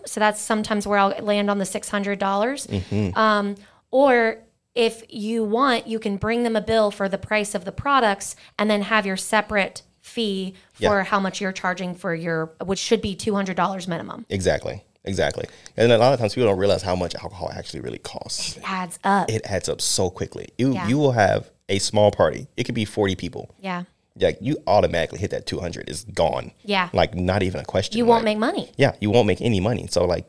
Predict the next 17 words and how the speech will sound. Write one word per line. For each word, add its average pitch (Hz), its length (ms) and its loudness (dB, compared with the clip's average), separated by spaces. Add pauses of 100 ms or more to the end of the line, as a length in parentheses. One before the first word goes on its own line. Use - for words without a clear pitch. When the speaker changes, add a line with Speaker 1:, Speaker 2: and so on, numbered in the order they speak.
(120)
Speaker 2:
you, 101 180 -8 (360)
if 98 140 0 (440)
they 90 80 0
wanna 95 140 4
pay 110 140 4
for 120 80 -4
the 117 100 0
alcohol, 139 460 -4 (600)
Speaker 1:
Bring 190 140 -4
a 202 40 0
receipt. 214 380 -6
Speaker 2:
M-, 87 240 -2
<laughs> - 80 2
yeah, 117 100 10
bring 101 260 2
a 110 60 8
receipt. - 360 0